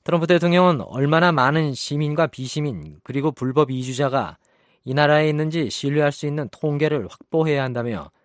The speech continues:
행정명령을 통해 정확한 숫자를 파악하게 될 것이라고 덧붙였습니다. 최근 트럼프 행정부는 인구조사 항목에 미국 시민인지 확인하는 질문을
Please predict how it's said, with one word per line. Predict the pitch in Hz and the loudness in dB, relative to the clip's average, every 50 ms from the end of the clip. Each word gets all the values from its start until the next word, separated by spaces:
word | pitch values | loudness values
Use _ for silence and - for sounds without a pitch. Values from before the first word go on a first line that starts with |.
| _ _ _ _ _ _ _ _ - | _ _ _ _ _ _ _ _ -6
행정명령을 | 165 170 170 185 185 180 180 180 175 180 180 180 | -4 0 0 2 2 2 2 2 2 2 0 0
통해 | - - 180 180 170 135 | 0 -2 -2 0 0 -2
정확한 | - 110 117 135 147 - 165 151 | -2 -2 0 0 0 0 -2 -4
숫자를 | - - - - 165 156 135 101 87 _ | -4 -6 -6 -4 -2 -2 -2 -4 -6 _
파악하게 | - - 151 147 143 156 147 147 139 | -4 0 0 0 0 -2 -4 -4 -4
될 | 135 117 | -4 -4
것이라고 | - - 127 - - 123 110 90 - | -4 -4 -6 -4 -4 -6 -6 -6 -6
덧붙였습니다. | - 117 - - - 110 101 - - 98 101 101 104 90 76 - - _ _ _ _ _ _ _ _ _ _ _ _ _ _ _ _ _ | -8 -8 -8 -8 -10 -10 -10 -8 -8 -8 -8 -8 -8 -10 -10 -12 -18 _ _ _ _ _ _ _ _ _ _ _ _ _ _ _ _ _
최근 | - 180 175 196 190 | -4 -2 0 0 2
트럼프 | - 190 196 185 208 | 2 2 2 4 4
행정부는 | 196 190 185 196 185 185 202 208 208 | 2 2 2 0 2 2 2 2 2
인구조사 | 190 170 165 170 175 160 165 156 180 170 | 2 0 0 0 0 -2 -2 0 2 2
항목에 | 165 165 165 170 170 180 175 135 95 82 76 80 | 2 2 2 0 2 2 0 0 -2 -6 -12 -16
미국 | 95 98 120 139 151 165 160 - | -14 -12 -10 -8 -6 -8 -8 -8
시민인지 | - - 170 160 160 160 160 160 160 165 160 131 | -6 -4 -4 -2 -2 0 -2 -2 -2 -4 -4 -6
확인하는 | - - 175 170 170 165 165 160 160 165 156 | -4 -4 -4 -4 -2 -2 -2 -2 -2 -2 -2
질문을 | - 156 151 147 151 160 170 160 120 | -2 -2 -2 0 0 0 0 0 -2